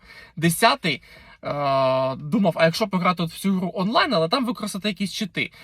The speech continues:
Щось там погуглив, почитав, думаю, та ні, фігня якась, і не буду я цим займатися. А от, блін, ну, ну як, а як, от який взагалі прикол в тому, щоб взяти, обігнати, чи обіграти, чи вбити людину за допомогою читів, і що потім?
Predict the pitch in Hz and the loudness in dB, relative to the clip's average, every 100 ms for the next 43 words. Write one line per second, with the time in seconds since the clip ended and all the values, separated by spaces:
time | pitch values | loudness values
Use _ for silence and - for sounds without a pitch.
0 | - - - 247 233 226 - _ - 226 | -20 -10 -2 2 4 2 -2 _ -2 0
1 | 247 226 226 - 220 262 320 320 214 202 | 0 0 -2 0 0 2 6 6 4 0
2 | 220 - 339 196 185 202 220 214 262 254 | 0 2 2 0 0 0 0 0 -2 -2
3 | 180 185 208 190 175 190 170 185 156 117 | -2 -2 0 -2 -2 -4 -2 0 0 -4
4 | - - - - - - - - - _ | -8 -16 -20 -20 -20 -20 -20 -20 -20 _
5 | _ - - _ _ - 214 233 165 202 | _ -20 -20 _ _ 4 6 6 4 2
6 | 214 180 202 180 - - _ _ 214 240 | 4 4 2 0 -8 -20 _ _ 0 4
7 | 240 - 196 320 - - 170 214 - 370 | 2 2 0 0 -2 -2 0 0 0 0
8 | 220 208 220 180 190 214 175 - 302 294 | 2 2 2 -2 -2 -2 -2 0 0 0
9 | 175 190 170 - 151 143 269 - 175 - | 0 -2 -4 -10 -4 2 2 2 -4 -6
10 | - 185 190 185 214 233 175 143 - 175 | -6 -2 0 4 4 4 0 -4 -4 -4
11 | 165 170 180 196 175 - 160 147 202 170 | 0 0 2 0 0 -6 -4 -2 -2 -2
12 | 160 147 208 196 151 143 156 165 190 196 | -4 -2 0 2 0 -4 -6 -4 -2 0
13 | 170 165 190 285 - 180 220 196 156 - | 0 -2 -2 -2 -2 -2 0 0 -2 -4
14 | 104 | -10